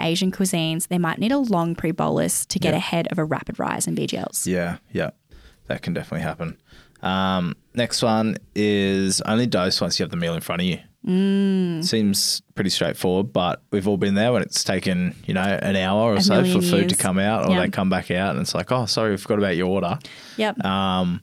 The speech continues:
Speaker 1: Or when you, you know, the waiter picks up a meal at the, at the kitchen and you get excited and you
Speaker 2: Yeah.
Speaker 1: think it's yours and you dose and then it's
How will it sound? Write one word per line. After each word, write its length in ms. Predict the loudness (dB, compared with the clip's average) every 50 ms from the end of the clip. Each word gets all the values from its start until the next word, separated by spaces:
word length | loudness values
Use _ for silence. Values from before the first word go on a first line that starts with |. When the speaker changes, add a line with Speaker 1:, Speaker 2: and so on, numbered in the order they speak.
| -2 0
Speaker 1:
Or 200 | 2 2 2 2
when 160 | 2 2 2
you, 120 | 0 0 0
you 120 | 0 0
know, 180 | 0 2 0 0
the 120 | 0 0
waiter 420 | 0 0 0 0 2 2 0 0 -2 -2
picks 280 | -4 -4 -4 -2 -4
up 120 | -4 -2 0
a 40 | -2
meal 300 | 0 0 0 0 0 -2
at 140 | -2 -2 -2
the, 340 | 0 0 0 0 -2 -4 -4
at 100 | -6 -6
the 60 | -6
kitchen 440 | -4 -6 -6 -4 -2 0 0 2 2
and 120 | 2 2 0
you 140 | 0 0
get 160 | -2 -2 -2 -2
excited 520 | -2 -2 -2 0 0 0 2 2 2 2 4
and 40 | 4
you 80 | 4 4
Speaker 2:
Yeah. 100 | 4 4
Speaker 1:
think 140 | 2 0
it's 140 | 0 0 0 0
yours 340 | 2 4 4 4 4 4
and 100 | 4 2
you 100 | 2 2
dose 440 | 2 2 2 2 4 4 2 2 2
and 100 | 2 2
then 120 | 2 2 0
it's 200 | -2 -4 -8